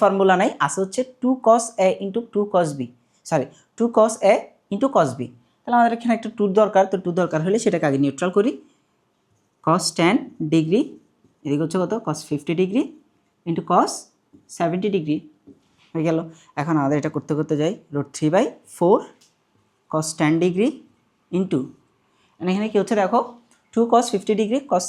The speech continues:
seventy degree, তাহলে টু cos A cos B, তাই ফর্মুলা অ্যাপ্লাই করে দিই, cos A plus B fifty plus seventy degree plus cos fifty minus seventy degree। তা ultimately আমাদের এখানে কি হচ্ছে দেখো,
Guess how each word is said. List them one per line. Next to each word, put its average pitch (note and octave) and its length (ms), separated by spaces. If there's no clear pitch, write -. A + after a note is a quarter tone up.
seventy D3+ 360
degree, C#3 320
তাহলে F3 240
টু G3+ 60
cos G3+ 140
A - 20
cos D#3 200
B, - 20
তাই A3+ 120
ফর্মুলা G#3+ 260
অ্যাপ্লাই G3+ 220
করে G#3 160
দিই, A#3+ 80
cos F3 260
A - 20
plus D#3 200
B - 20
fifty D#3+ 340
plus F3+ 140
seventy D#3+ 340
degree F3+ 300
plus F3+ 260
cos F#3+ 220
fifty D#3+ 320
minus F#3 240
seventy C#3 380
degree। B2+ 240
তা - 60
ultimately F#3+ 600
আমাদের E3+ 220
এখানে F#3+ 180
কি - 80
হচ্ছে F3 220
দেখো, E3 140